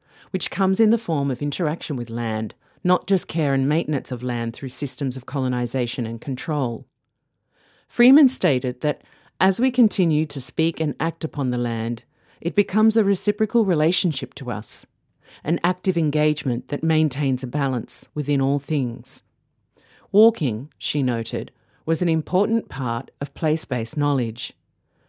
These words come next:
"We learn as we walk," she said. In a heavily forested section of the Iroquois Heights Trail, Kanien'kehá:ka scholar Caitlin Debicki gave a pop-up lecture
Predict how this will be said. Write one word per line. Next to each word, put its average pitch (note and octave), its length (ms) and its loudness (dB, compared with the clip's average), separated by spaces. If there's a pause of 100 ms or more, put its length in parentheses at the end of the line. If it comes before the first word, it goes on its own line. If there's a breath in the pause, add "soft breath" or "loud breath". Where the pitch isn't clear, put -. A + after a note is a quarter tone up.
(260)
"We F3+ 100 4
learn F3 520 6
as C#3+ 160 0
we D3 100 0
walk," C#3+ 540 -2 (140)
she - 200 -6
said. G#2+ 460 -6 (2000)
In A3+ 100 8
a A#3 80 6
heavily D4 360 4
forested F3+ 520 0
section - 640 0
of C3 140 0
the D3+ 220 0
Iroquois F3 500 4
Heights C#3 400 -4
Trail, A2+ 520 -6 (280 soft breath)
Kanien'kehá:ka D3 1080 2
scholar B2+ 460 0
Caitlin - 460 -4
Debicki B2 540 0 (320 soft breath)
gave F#3+ 200 4
a G3 60 2
pop-up A#3 420 -2
lecture B2 460 -2